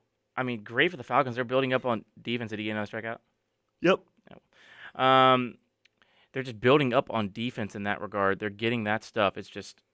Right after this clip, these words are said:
Speaker 1: the Falcons are gonna be a good defense next year. They got Jeffrey Bates from the, um, Cincinnati, play free safety. They got Okudah now. If they hit on a pick in the draft here, I mean, as long as they find someone to throw the ball, I mean,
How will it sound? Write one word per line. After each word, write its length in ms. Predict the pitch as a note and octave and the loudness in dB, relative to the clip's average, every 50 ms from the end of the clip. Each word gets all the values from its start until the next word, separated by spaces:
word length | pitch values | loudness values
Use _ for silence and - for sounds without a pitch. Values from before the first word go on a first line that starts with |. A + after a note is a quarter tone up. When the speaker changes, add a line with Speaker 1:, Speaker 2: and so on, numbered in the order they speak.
| _ _ _ _ _ _ _ _ _ _ _ _ _ _ _ _ _ _ _ _ _ _ _ _ _ _ _ _ _ _ _ _ _ _ _ _ _ _ _ _ _ _ _ _ | _ _ _ _ _ _ _ _ _ _ _ _ _ _ _ _ _ _ _ _ _ _ _ _ _ _ _ _ _ _ _ _ _ _ _ _ _ _ _ _ _ _ _ _
Speaker 1:
the 80 | C3 C3 | -10 -8
Falcons 340 | - B2+ D#3+ G3 G3 C3 A2+ | -8 -8 -8 -6 -6 -8 -8
are 80 | G2+ - _ - | -12 -14 _ -12
gonna 180 | B2 B2+ B2 A#2 | -10 -8 -8 -8
be 80 | A2 A2 | -8 -10
a 40 | G#2 | -12
good 260 | - - B2+ B2+ A2+ | -10 -8 -8 -8 -8
defense 420 | - A#2 B2 C3+ C3 A2 F#2 - | -8 -8 -10 -10 -10 -12 -14 -14
next 160 | G2 G2+ - - | -16 -16 -14 -8
year. 60 | G#2+ | -4
They 60 | A2 | -2
got 140 | G#2+ G#2 G2+ | -2 -2 -4
Jeffrey 420 | G2+ G#2 A#2 A2+ A#2+ - - C3+ | -4 -6 -4 -4 -4 -6 -10 -8
Bates 280 | A2+ A2+ A2 B2+ - - | -6 -4 -4 -4 -6 -8
from 120 | B2 A2+ | -12 -14
the, 120 | G2+ G2 - - - | -14 -14 -12 -8 -4
um, 260 | A2 G#2 G2 G2 F#2 - | -2 -2 -2 -2 -4 -10
Cincinnati, 580 | - - A#2+ A2+ B2+ A#2 G#2+ G#2 G#2 G#2 G#2 | -12 -10 -10 -8 -6 -4 -4 -4 -4 -4 -8
play 220 | G#2 - - G#2+ G2 | -10 -10 -10 -10 -10
free 200 | - A#2 A2 G2+ | -10 -12 -14 -12
safety. 400 | - G#2 G2 F#2+ - G2 G2 G2+ | -8 -8 -8 -8 -8 -12 -14 -12
They 100 | A2 G2+ | -10 -10
got 180 | G#2 F#2+ - | -10 -10 -10
Okudah 480 | - G#2+ - - - B2 C3 B2 A2+ G2+ | -14 -18 -14 -6 -4 -2 -2 -2 -2 -4
now. 360 | G2+ G2+ G2 F#2 F#2 G#2 A2 _ _ _ _ _ _ _ _ _ - | -4 -4 -2 -2 -4 -4 -6 _ _ _ _ _ _ _ _ _ -20
If 100 | - - | -10 -8
they 100 | A2 G#2 | -8 -6
hit 280 | G#2+ A#2+ C3+ A#2 - _ _ - | -4 -4 -4 -4 -4 _ _ -4
on 180 | A#2+ A2+ G#2+ | -2 -2 -2
a 40 | G#2 | -2
pick 240 | - - A#2+ B2 - | -4 -6 -8 -8 -8
in 60 | A#2 | -8
the 60 | G#2+ | -12
draft 460 | F#2+ - A2+ A2+ A2 A#2 B2 A#2+ - | -14 -12 -6 -2 -2 -2 -2 -4 -8
here, 240 | - G2 F#2 F#2 F#2+ F#2+ | -12 -12 -10 -10 -10 -10
I 60 | G2+ | -10
mean, 240 | G#2 G2+ G2 G2 - _ _ _ _ _ _ _ - | -10 -10 -12 -12 -14 _ _ _ _ _ _ _ -14
as 120 | A2+ A2 | -8 -4
long 100 | A2+ C3 | -2 -2
as 80 | C3 A#2+ | -2 -2
they 80 | B2 A2 | -6 -6
find 400 | - B2 A#2+ B2 B2 A2+ - - _ _ _ _ _ | -4 -2 0 0 0 -2 -4 -8 _ _ _ _ _
someone 320 | - - C3 C3 C3+ A#2+ G2 | -10 -6 -4 -2 -2 -2 -2
to 60 | F#2 | -2
throw 220 | - A#2 D#3 F#3 | 0 0 0 0
the 60 | D#3 | 0
ball, 180 | G#2 G2+ G2+ G#2 | 0 0 0 0
I 100 | G#2+ G#2+ | 0 -2
mean, 260 | A2 A2 G#2 - - | -4 -8 -12 -16 -20